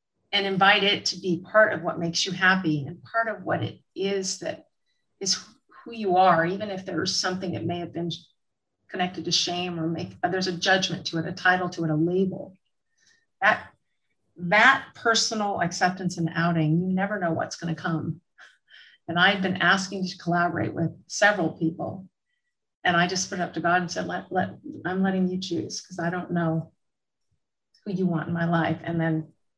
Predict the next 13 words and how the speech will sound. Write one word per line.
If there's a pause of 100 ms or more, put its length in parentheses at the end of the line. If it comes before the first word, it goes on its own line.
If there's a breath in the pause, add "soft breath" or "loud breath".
boom, (320)
she
and
I
connected.
And
then
we
started
rewriting
her
in
person